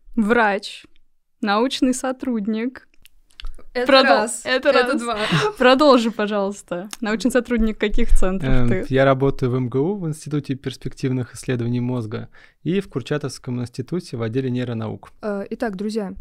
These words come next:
Speaker 2: мы сегодня поговорим про такую очень важную тему, как нейробиологическая утрата личности.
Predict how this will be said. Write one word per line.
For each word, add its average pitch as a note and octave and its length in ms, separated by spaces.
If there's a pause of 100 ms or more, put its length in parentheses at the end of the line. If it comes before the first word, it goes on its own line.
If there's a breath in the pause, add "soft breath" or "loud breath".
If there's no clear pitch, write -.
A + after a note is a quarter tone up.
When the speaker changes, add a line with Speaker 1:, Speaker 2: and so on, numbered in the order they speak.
(220)
Speaker 2:
мы G#3+ 340
сегодня A#3+ 320
поговорим G#3+ 680 (180)
про G#3 600 (180)
такую A3+ 220
очень A3+ 180
важную A3 280
тему, C4+ 440
как G#3 340 (140)
нейробиологическая G#3 880
утрата G#3+ 400
личности. F#3+ 580